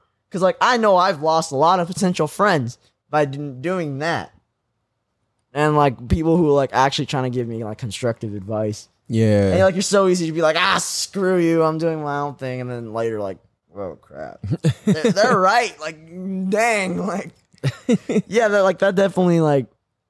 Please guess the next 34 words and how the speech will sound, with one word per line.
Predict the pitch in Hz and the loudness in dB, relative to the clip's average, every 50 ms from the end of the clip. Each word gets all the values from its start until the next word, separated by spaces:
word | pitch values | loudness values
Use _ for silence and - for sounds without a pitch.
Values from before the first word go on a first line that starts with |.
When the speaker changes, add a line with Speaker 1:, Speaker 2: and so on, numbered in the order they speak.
| _ 147 | _ -10
Speaker 1:
you | 160 | -6
might | 170 170 170 180 190 175 | -2 0 2 2 2 2
not | 185 180 175 160 - - | 2 0 0 0 0 0
think | 170 170 160 | 2 2 2
it's | 156 - - | 2 0 -4
true. | - - - 165 160 147 131 117 113 110 - _ _ _ _ _ _ _ | -4 -2 2 2 4 4 4 2 2 -2 -4 _ _ _ _ _ _ _
It's | - 110 107 - | 0 0 0 0
very | - 98 90 101 101 98 95 90 85 | 0 2 2 4 4 4 2 0 0
true. | - - - 87 85 - 62 - 98 - - - _ _ _ _ _ | -2 -2 -2 0 0 0 -2 -4 -4 -6 -10 -18 _ _ _ _ _
Speaker 2:
Yeah. | - 110 107 101 90 80 73 69 69 104 | 0 2 4 4 4 4 2 2 0 0
Speaker 1:
Yeah, | 104 107 | -2 -2
you, | 104 101 101 98 | -4 -4 -6 -6
like, | 104 107 - _ - | -8 -10 -12 _ -20
it's, | 110 104 - - | -20 -20 -20 -20
it's | 104 101 - | -20 -20 -20
very, | 104 - 107 104 107 107 101 101 | -14 -10 -8 -6 -6 -6 -6 -6
it's | - - 131 120 | -4 -4 -4 -2
very | 123 131 131 131 131 117 | 0 0 2 2 0 0
true. | - - 120 117 120 127 131 - _ _ _ _ _ _ _ _ _ _ _ _ _ - | 0 0 0 2 2 2 0 -2 _ _ _ _ _ _ _ _ _ _ _ _ _ -2
And, | 117 120 123 120 117 | 0 2 2 4 4
yeah, | 123 117 113 110 113 | 4 4 4 2 2
I | 113 117 | 0 0
think | - - 127 127 123 117 | -2 0 0 0 2 2
I | 120 117 | 2 2
believe | 107 110 110 107 110 107 107 98 | 2 0 -2 0 0 0 0 0
that | 107 104 101 92 - | -2 -2 -2 -4 -6
in | - 107 104 | -10 -14 -14
my | 98 95 | -14 -16
soul | - - - - 110 104 104 98 101 95 | -14 -12 -6 -4 -2 -2 -2 -2 -4 -6
that, | 101 98 | -6 -6
like, | 92 95 95 - - - | -6 -8 -10 -10 -6 -4
all | 113 107 | -2 -2
right, | 95 90 78 - | -2 -2 -4 -6
like, | 80 78 - | -8 -10 -12